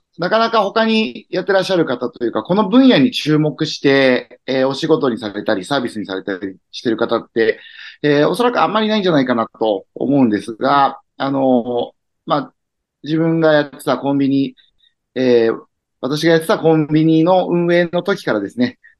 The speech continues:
えー、人不足の問題っていうのがも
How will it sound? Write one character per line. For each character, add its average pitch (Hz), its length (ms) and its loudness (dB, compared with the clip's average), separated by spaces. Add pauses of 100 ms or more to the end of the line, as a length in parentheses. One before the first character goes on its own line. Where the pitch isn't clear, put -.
(160)
え 113 420 2
ー、 - 80 -16
人 156 200 0
不 147 60 -4
足 151 340 -2
の 117 100 -2
問 113 180 -2
題 123 260 2
っ 127 80 -12
て 127 100 -6
い 117 80 -2
う 113 100 -4
の 110 80 -6
が 127 420 2
も 120 380 -6